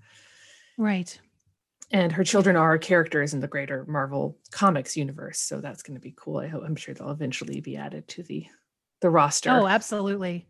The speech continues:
Speaker 1: Absolutely. And I just, the way she said goodbye to them, it was like, felt a little bit like that scene in Titanic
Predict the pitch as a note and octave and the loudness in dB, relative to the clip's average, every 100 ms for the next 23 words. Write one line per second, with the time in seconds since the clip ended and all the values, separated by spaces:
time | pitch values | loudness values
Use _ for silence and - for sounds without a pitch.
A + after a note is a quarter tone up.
0 | - G#3 G3+ G3 G#3 G#3+ G3 A3+ A3+ A3+ | -8 -6 -4 -6 -6 -4 -2 0 0 0
1 | A#3+ G#3 A#3+ - A#3+ - A3+ G3+ G3 G3 | 0 2 0 0 -4 -2 -2 0 2 2
2 | G3+ G3+ F#3+ G3 G3 G3 _ _ - - | 2 0 -2 -6 -10 -12 _ _ -20 -20
3 | _ D4 D4 C4 B3 A3+ A3 G#3+ - A3+ | _ 2 4 4 6 6 4 0 2 2
4 | G#3+ G3 G3+ - G3+ G3+ A3 A#3 - | 2 2 0 0 0 2 0 -4 -14